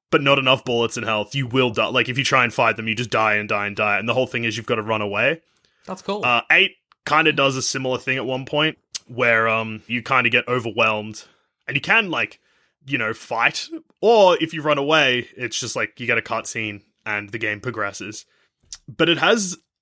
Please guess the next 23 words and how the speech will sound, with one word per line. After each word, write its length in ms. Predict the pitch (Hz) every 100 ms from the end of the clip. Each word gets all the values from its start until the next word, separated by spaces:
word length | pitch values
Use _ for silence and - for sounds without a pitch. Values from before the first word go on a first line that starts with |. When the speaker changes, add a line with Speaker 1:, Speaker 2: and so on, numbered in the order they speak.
| _
Speaker 1:
very 360 | 139 120 143 151
much 260 | 135 120 -
the 100 | 123
feel 320 | - 117 107
of 100 | 104
four. 440 | - 113 110 123 _
Um, 360 | 120 113 110 113
there's 160 | - 131
a 60 |
merchant 440 | 123 131 151 - -
that 80 | 139
you 60 |
can 140 | 131 120
buy 180 | 120
weapons 380 | 113 120 147 127
from. 260 | - 143 147
The 140 | 123
weapon 300 | 131 151 175
system 320 | 156 160 165 135
is 100 | 123
entirely 460 | 117 131 127 123
different 340 | 117 117 117 113
in 140 | 113